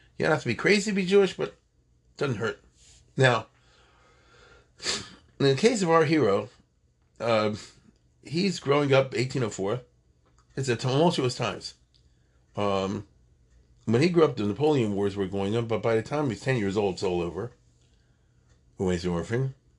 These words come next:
From the next, till the time he's thirty, that would put you eighteen thirty-four. Mm, uh, let's say from the time he's thirty-five,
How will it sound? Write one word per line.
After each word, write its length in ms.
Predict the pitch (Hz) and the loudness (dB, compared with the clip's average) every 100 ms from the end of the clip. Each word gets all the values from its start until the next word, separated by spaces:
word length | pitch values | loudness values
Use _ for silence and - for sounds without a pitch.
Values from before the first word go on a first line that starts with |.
| _ _ _ _ _ | _ _ _ _ _
From 300 | - 127 123 | 0 2 2
the 80 | 107 | 0
next, 380 | 131 160 - - | 0 -2 -4 -6
till 540 | 113 113 117 - 120 | -4 -6 -10 -6 -6
the 80 | 117 | -4
time 260 | - 170 143 | -4 -2 -2
he's 140 | - | -2
thirty, 260 | 151 151 110 | 0 2 2
that 100 | 107 | 0
would 100 | 98 | 0
put 120 | 104 | -4
you 80 | 101 | -4
eighteen 260 | 117 110 | -4 -6
thirty-four. 560 | - 104 95 - 98 85 _ _ _ _ _ _ _ _ _ _ _ 104 | -4 -4 -4 -6 -6 -6 _ _ _ _ _ _ _ _ _ _ _ -4
Mm, 440 | 101 107 101 101 - 113 | -2 0 0 -2 -8 -8
uh, 400 | 120 104 101 98 | -6 -4 -4 -4
let's 240 | 101 104 | -6 -6
say 160 | - 120 | -2 -2
from 160 | - 113 | -2 -6
the 60 | |
time 180 | 135 139 | -2 -2
he's 120 | 120 | -2
thirty-five, 720 | 120 104 101 139 113 92 - | -2 -2 0 2 4 2 -4